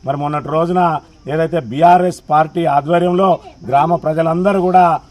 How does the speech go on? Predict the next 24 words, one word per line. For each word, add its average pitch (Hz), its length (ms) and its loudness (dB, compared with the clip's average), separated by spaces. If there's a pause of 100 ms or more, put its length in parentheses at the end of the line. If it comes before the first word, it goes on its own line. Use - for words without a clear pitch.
(160)
మరి 143 100 -4
ఇక్కడ 160 140 -6
పెద్ద 143 340 -8
ఎత్తున 180 600 0 (360)
రహదారి 175 460 2
మీద 175 200 -2 (480)
మరి 135 120 -10
దిగ్బంధం 180 600 0
చేసినాం. 160 440 -4 (220)
దిగ్బంధం 165 500 0
చేసి, 165 520 -2 (220)
మరి 143 100 -4
ఇక్కడ 156 200 -6
సింగరేణి 170 560 -2
అధికారులు 160 400 -2
దిగివచ్చి, 156 500 -4
తక్షణం 196 600 -2 (300)
నాగపల్లి 165 560 -2
గ్రామస్తులకు 165 840 -4 (260)
న్యాయం 156 480 0
చేయాలని 175 400 6
చెప్పి 160 220 -6
డిమాండ్ 170 440 -2
మేరకు 175 520 0